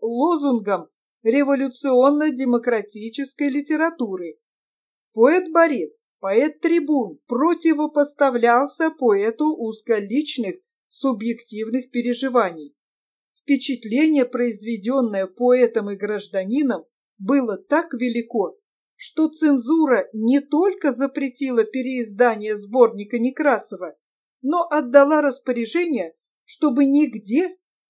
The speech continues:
не разрешались к печати ни статьи, касающиеся книги,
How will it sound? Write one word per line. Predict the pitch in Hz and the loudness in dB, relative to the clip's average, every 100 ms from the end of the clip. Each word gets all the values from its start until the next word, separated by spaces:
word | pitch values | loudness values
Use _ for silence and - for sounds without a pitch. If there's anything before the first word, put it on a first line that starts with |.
| _ 214 | _ -2
не | 226 320 | 2 2
разрешались | 330 302 262 269 277 - 254 311 320 302 - | 2 0 0 -2 -4 -2 0 2 2 -2 -4
к | - | -10
печати | 269 247 - 285 302 294 | -8 -6 0 0 0 -2
ни | 254 226 247 359 | -2 0 0 0
статьи, | - 311 247 240 247 240 | -2 -2 -2 -2 -6 -2
касающиеся | 240 240 247 214 202 - 220 196 214 | -2 -2 -2 -2 -4 -8 -10 -10 -10
книги, | 196 226 208 196 262 330 | -8 -8 -8 -4 -2 -4